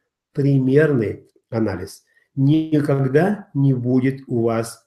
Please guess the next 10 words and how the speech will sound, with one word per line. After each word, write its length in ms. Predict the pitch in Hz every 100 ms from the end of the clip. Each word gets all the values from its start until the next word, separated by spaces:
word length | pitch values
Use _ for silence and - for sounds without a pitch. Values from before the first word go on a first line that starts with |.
| _
одинаковых 800 | 131 117 120 110 101 113 110 -
показателей, 840 | 135 151 156 165 110 98 98 - _ _ _ _
потому 380 | 123 131 131 131
что 220 | - 131
один 340 | 123 143 175
ставит 580 | - - 139 135 135 - _ _
один 380 | - 123 143 135
процент 560 | 120 107 - 113 104 - _
на 520 | 117 107 104 101 - _ _
реинвест, 580 | 113 110 107 101 98